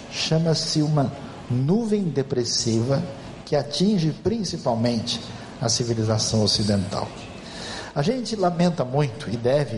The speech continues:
realmente lamentar, o fato que o nosso querido país, Brasil,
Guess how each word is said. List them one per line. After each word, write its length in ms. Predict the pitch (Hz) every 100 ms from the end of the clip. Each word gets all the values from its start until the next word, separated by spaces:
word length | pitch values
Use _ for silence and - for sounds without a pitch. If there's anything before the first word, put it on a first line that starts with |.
| 92
realmente 420 | 113 113 113 -
lamentar, 560 | 113 110 98 98 135 120
o 60 |
fato 440 | - - 135 - 165
que 200 | - 123
o 40 | 117
nosso 560 | 123 135 - - 98 -
querido 400 | 127 117 139 123
país, 800 | 113 120 113 131 113 - - 101
Brasil, 560 | 113 110 104 98 135